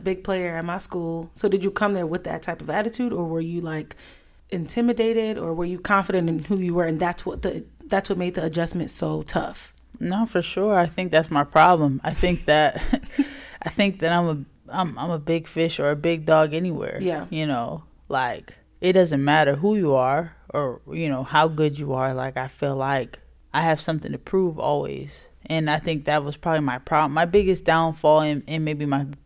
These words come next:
Speaker 2: my greatest achievement, because I know what I expect from myself and I know what other people expect of me. And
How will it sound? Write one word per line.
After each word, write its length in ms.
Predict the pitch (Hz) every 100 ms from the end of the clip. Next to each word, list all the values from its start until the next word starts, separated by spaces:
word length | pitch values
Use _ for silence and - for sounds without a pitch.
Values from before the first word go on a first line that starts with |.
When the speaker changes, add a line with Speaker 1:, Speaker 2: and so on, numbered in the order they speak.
| _ -
Speaker 2:
my 160 | 147
greatest 320 | 143 156 147
achievement, 480 | - - 165 135 107
because 420 | 143 143 135 139 - - - - - -
I 160 | 156 170
know 240 | 175 165
what 220 | 151 151
I 80 | 143
expect 360 | 147 - 147 151
from 140 | -
myself 680 | 143 151 - 156 160 - -
and 120 | 151
I 100 | 156
know 140 | 160 143
what 120 | 120
other 160 | 160
people 320 | 165 175 160 139
expect 400 | 147 - 139 160
of 80 |
me. 280 | 151 147 156 - - - - -
And 560 | 151 147 139 123 131